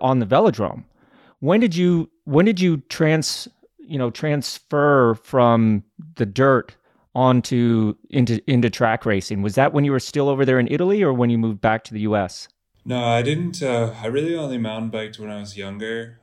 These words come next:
Speaker 2: Uh, I was also really into freestyle skiing. Uh, but again, I kept hurting myself. And, um,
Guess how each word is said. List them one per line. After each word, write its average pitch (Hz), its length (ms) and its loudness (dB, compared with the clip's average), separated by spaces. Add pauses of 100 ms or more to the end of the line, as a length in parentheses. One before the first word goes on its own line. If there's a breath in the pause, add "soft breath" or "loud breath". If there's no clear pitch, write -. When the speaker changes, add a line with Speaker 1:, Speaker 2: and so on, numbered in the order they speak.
(140)
Speaker 2:
Uh, 104 240 -8
I 101 40 -8
was 104 120 -12
also 113 300 -8
really 110 280 -8
into 104 180 -14
freestyle 104 560 -12
skiing. 107 680 -16 (280)
Uh, 101 220 -10
but 95 200 -10
again, 95 360 -10
I 90 60 -20
kept - 320 -20
hurting 95 340 -16
myself. 95 580 -16
And, 95 380 -20 (260)
um, 92 580 -10